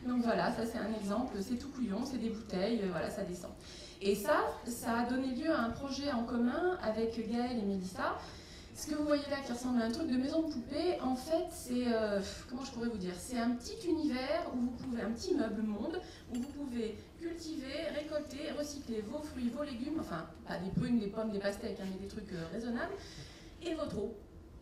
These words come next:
Ça a la taille d'une gazinière à peu près, vous mettez ça sur votre balcon et vous êtes autonome, voilà, vous pouvez en mettre dix dans votre cour de colocation, enfin de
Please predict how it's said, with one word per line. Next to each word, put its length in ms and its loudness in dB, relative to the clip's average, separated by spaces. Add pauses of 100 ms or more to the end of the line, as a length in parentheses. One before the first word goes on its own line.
(340)
Ça 100 0
a 40 4
la 120 2
taille 180 0
d'une 160 6
gazinière 400 8
à 80 2
peu 100 0
près, 580 0
vous 160 -4
mettez 200 0
ça 120 0
sur 140 0
votre 160 0
balcon 500 0
et 120 2
vous 160 -2
êtes 120 -4
autonome, 600 2
voilà, 340 -2
vous 60 -2
pouvez 160 -4
en 80 2
mettre 160 2
dix 160 0
dans 120 0
votre 160 -2
cour 180 -4
de 80 0
colocation, 540 -2
enfin 180 -2
de 100 -2